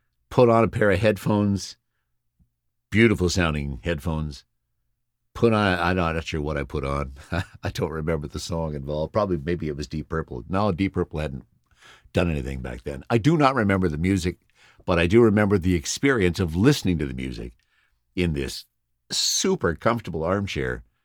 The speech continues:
And suddenly I open my eyes and I see the grandmother of the girl that we were <laughs> staying with standing in the doorway, kind of surprised to see me. I guess they hadn't told her that there was anybody else in the house,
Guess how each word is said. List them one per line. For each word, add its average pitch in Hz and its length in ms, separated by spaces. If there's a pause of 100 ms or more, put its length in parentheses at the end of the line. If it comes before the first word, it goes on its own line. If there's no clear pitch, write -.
(520)
And 82 340 (260)
suddenly 135 640
I 85 180
open 120 280
my 92 180
eyes 92 440
and 82 200
I 85 100
see 101 420 (340)
the 87 120
grandmother 80 800 (300)
of 73 500
the 76 140
girl 82 380
that 71 140
we 82 100
were 90 100
<laughs> - 0
staying 104 460
with 78 160
standing 120 680
in 101 140
the 95 80
doorway, 98 520 (380)
kind 113 240
of 92 100
surprised 139 600
to - 60
see 175 220
me. 64 280 (640)
I - 20
guess 98 200
they 92 140
hadn't 87 280
told 113 220
her 76 80
that 67 180
there 73 140
was 73 140
anybody 73 400
else 82 240
in 65 60
the 65 60
house, 92 360